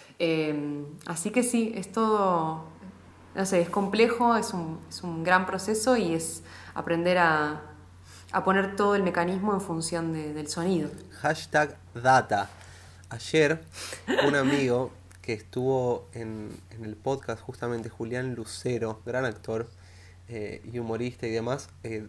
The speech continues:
Speaker 2: decía que un ejemplo muy lindo que del gato, como que el gato se está todo el día estirando y vos después lo ves haciendo la proeza de saltar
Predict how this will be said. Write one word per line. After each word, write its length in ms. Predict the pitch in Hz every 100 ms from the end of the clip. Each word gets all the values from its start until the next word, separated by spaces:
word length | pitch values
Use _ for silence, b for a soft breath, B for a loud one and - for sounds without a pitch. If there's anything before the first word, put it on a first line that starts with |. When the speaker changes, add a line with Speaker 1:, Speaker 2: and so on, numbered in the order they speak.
| -
Speaker 2:
decía 480 | 110 - 127 127
que 320 | - 107 107 - - - - - - -
un 100 | 120
ejemplo 360 | 117 127 123 117
muy 180 | 120 120
lindo 540 | 117 123 127 131 127 B B B -
que 160 | - 101
del 280 | 104 107 107
gato, 420 | 113 104 - -
como 220 | - 107
que 100 | 107
el 100 | 110 113
gato 340 | 147 160 120
se 120 | -
está 280 | - 135 135
todo 160 | 160 165
el 200 | 127 117
día 180 | 135
estirando 520 | 117 - 113 107 104 104
y 60 |
vos 140 | 117 147
después 320 | 131 143 139
lo 100 | 113
ves 180 | 110 110
haciendo 400 | - 123 117 113
la 220 | 107 101
proeza 760 | 110 107 117 120 - 123 127 - B B B
de 360 | 104 110 123 120
saltar 720 | - 107 104 110 107 117